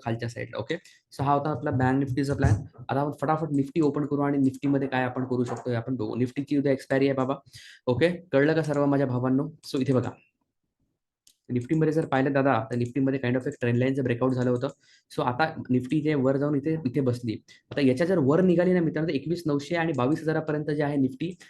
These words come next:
इझिली जायला कमी नाही करणार मित्रांनो, इझिली जाणार. कारण इथे बघा, इथे ट्रेंड लाईनचं होतं, ट्रेंड लाईन ब्रेक मारून पुलबॅक मारून जर वर गेली बावीस हजाराचा पहिला टार्गेट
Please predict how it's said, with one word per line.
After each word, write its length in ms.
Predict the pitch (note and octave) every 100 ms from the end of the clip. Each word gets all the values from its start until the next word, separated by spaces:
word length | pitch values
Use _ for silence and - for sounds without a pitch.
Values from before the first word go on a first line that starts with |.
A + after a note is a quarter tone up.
| _ -
इझिली 340 | B2+ B2+ F#3
जायला 220 | D3+ C#3 D#3
कमी 280 | C3 C#3
नाही 140 | D#3 D3+
करणार 260 | C3+ C3
मित्रांनो, 320 | C3 B2+ B2+ C#3+
इझिली 340 | B2+ B2+ D#3+
जाणार. 200 | C3+ A2+
कारण 140 | A#2+ B2+
इथे 140 | C3
बघा, 140 | C3
इथे 180 | A#2+ C3+
ट्रेंड 200 | C3 A#2+
लाईनचं 280 | B2+ C3 C3
होतं, 180 | B2 D3+ - - -
ट्रेंड 140 | A#2+
लाईन 140 | C3 B2+
ब्रेक 200 | C3+ C3+
मारून 180 | C3 C3+
पुलबॅक 300 | B2+ C3+ C#3
मारून 140 | C3+
जर 60 | C#3
वर 160 | C#3
गेली 360 | C3+ C3 C3+ -
बावीस 240 | A#2 C#3 C#3
हजाराचा 280 | C#3 C#3
पहिला 200 | C#3 C3
टार्गेट 320 | C3+ C3+ D3+